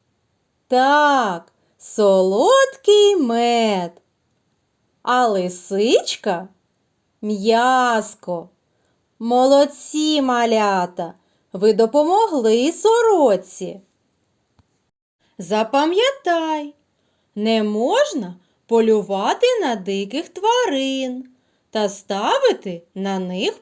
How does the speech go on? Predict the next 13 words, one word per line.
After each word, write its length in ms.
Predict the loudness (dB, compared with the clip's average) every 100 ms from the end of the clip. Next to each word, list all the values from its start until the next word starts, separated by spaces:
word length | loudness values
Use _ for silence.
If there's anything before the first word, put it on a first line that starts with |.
| -2
пастки. 1000 | 0 0 0 -2 -6 -14 -12 -10 -10 -14 _ _ _ _ _ _ _ -6
Не 280 | -4 -2
можна 760 | -2 -4 -2 0 0 -2 -8 -10 _ _
ловити 960 | -2 0 0 -2 0 2 0 0 -6 -8 -10
і 120 | -10
приносити 840 | -4 -4 -4 -4 -4 -6 -6 -6
додому 920 | -4 -6 -6 -2 0 0 0 -4 -8 -14 _ -6
дитинчат 920 | -2 -2 -2 -4 -6 -6 -2 -4 -4
лісових 640 | -6 -4 -4 -4 -6 -10 -10
тварин. 920 | -6 -2 -2 -2 -2 -4 -6 -8 -12 _ _ _ _ _ _ _ _ _
Не 260 | -8 -6 -6
можна 560 | -6 -6 -4 -4 -4 -6 -2
руйнувати 760 | -2 -2 -2 -4 -2 -2 0